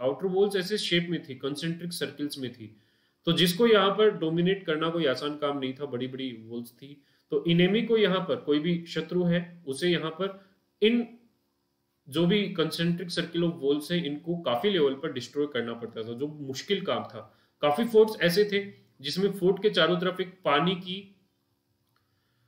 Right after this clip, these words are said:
नदी या नहर type बना रखा था, pond type बना रखा था, ताकि कोई हाथी, कोई जानवर उस किले को भेद ना पाए।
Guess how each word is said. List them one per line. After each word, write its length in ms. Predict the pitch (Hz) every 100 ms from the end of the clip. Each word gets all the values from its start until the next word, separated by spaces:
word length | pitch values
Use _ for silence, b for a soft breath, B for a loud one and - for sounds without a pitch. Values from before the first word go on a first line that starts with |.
| _ 135
नदी 460 | 160 175 143 131
या 220 | 143 135 -
नहर 300 | 143 151 196
type 220 | 202 180
बना 220 | 170 139 135
रखा 260 | - 120
था, 40 | 117
pond 380 | - 170 196
type 160 | 185 175
बना 240 | 147 135
रखा 260 | 120 - 113
था, 440 | 117 107 - _ -
ताकि 640 | 151 - 214 233 - - _ -
कोई 200 | 170 175
हाथी, 420 | 151 143 147 160
कोई 200 | 160 151
जानवर 580 | 127 127 131 147 147 - _ _
उस 240 | 151 - -
किले 240 | 143 151
को 160 | 151 170
भेद 320 | 131 139 135
ना 100 | 123
पाए। 300 | 120 107